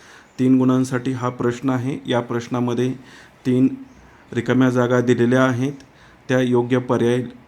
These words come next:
निवडून पुन्हा विधान लिहायचं आहे.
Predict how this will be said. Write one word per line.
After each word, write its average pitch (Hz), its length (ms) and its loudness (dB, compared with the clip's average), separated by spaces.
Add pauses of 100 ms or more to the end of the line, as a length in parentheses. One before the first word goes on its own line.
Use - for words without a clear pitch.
(460)
निवडून 127 380 0 (760)
पुन्हा 127 260 2
विधान 123 380 0
लिहायचं 110 500 -2
आहे. 104 240 -2